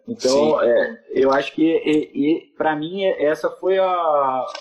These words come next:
Speaker 1: a coisa que me marcou desse, desse livro, assim.
Speaker 2: Legal. Eu lembrei de uma outra coisa dele que eu tenho conversado com alguns alunos ultimamente. É legal essas conversas também, que eu fico lembrando de um monte de coisa que eu posso passar pra galera, né?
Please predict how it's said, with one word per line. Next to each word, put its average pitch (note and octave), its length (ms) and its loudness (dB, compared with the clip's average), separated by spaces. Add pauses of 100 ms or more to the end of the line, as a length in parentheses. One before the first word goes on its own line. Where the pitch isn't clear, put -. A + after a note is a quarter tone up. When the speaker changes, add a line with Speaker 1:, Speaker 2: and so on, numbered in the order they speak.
(180)
Speaker 1:
a B2+ 120 -2
coisa C#3+ 300 -2
que D#3 120 -12
me D#3 80 -6
marcou D3 480 0
desse, B2 640 -2
desse A#2+ 320 -4
livro, A#2 360 -4
assim. A2 360 -6 (1080)
Speaker 2:
Legal. B2+ 420 2 (440)
Eu C#3 100 2
lembrei D3+ 240 2
de D3 60 -2
uma D#3+ 120 2
outra E3+ 240 0
coisa D#3 280 0
dele C#3 240 0
que C3 380 -2 (300)
eu B2 120 -2
tenho C3+ 340 0
conversado A#2 540 0
com A#2+ 100 -2
alguns A#2 240 0
alunos A#2+ 280 0
ultimamente. B2+ 560 0
É - 40 0
legal F3 440 2
essas B2+ 280 0
conversas A#2+ 320 0
também, B2+ 180 -4
que - 80 -4
eu - 40 -10
fico - 140 -8
lembrando C#3 340 0
de A#2 60 -8
um A#2+ 40 -10
monte C#3 140 -2
de - 80 -6
coisa B2+ 220 2
que - 80 -4
eu A#2+ 80 0
posso A#2+ 260 -2
passar A#2 260 -2
pra G#2+ 140 -4
galera, G2+ 320 2
né? G2+ 180 -4